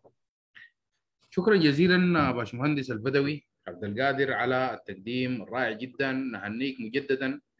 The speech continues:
باجتياز الماجستير و-، و-، ب-، بامتياز، ونتمنى لك إن شاء الله التوفيق والنجاح. ونشكركم جميعًا الحضور الكرام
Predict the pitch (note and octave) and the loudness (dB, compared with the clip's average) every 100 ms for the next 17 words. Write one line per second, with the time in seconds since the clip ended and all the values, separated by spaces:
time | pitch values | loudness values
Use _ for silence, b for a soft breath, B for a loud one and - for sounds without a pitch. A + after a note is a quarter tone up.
0 | _ _ _ - G#2+ A2 G#2+ G#2+ G#2 G#2+ | _ _ _ -16 -2 2 2 0 -4 -8
1 | A#2+ C3+ C3+ C3 B2 - G#2 G2+ G2+ G2 | -2 0 2 -2 -6 -12 -10 -6 -6 -8
2 | G2 - B2+ B2 B2 _ _ _ _ G#2 | -10 -4 0 0 -2 _ _ _ _ -8
3 | G#2+ G#2 G2 F#2+ F#2 F2+ G2 G2 F#2+ F#2 | -4 -2 -2 -6 -10 -14 -10 -8 -8 -8
4 | F2+ F2+ _ G2 F#2+ F2+ F#2+ F#2 F#2 A#2+ | -10 -16 _ -8 -8 -10 -10 -10 -6 2
5 | D3 - - _ _ _ _ _ _ - | 4 2 -2 _ _ _ _ _ _ -6
6 | G#2+ G#2+ A#2+ B2 C#3 B2+ C#3 C3 A#2 A#2 | -4 -2 0 2 2 2 2 2 2 -2
7 | G2+ C#3+ C3+ A2 G2+ F#2+ - - - G2+ | -2 0 0 -2 -2 -4 -8 -12 -12 -6
8 | G2+ G#2 D3+ D3+ C3 A#2+ C#3+ C3 C3 A#2 | -4 -2 -2 0 0 4 4 4 2 0
9 | G2+ F#2+ G2 A#2+ B2+ A2 - G#2+ A#2+ A#2 | -4 -6 -4 0 0 0 -2 -2 0 -2